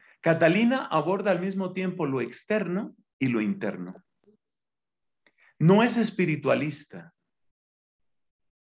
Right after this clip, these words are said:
No se dedica únicamente a hablar de la conversión,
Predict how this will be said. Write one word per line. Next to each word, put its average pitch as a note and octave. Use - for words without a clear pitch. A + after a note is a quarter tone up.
No G3
se A#3
dedica E3+
únicamente F3
a -
hablar D3+
de E3+
la C#3+
conversión, G#2+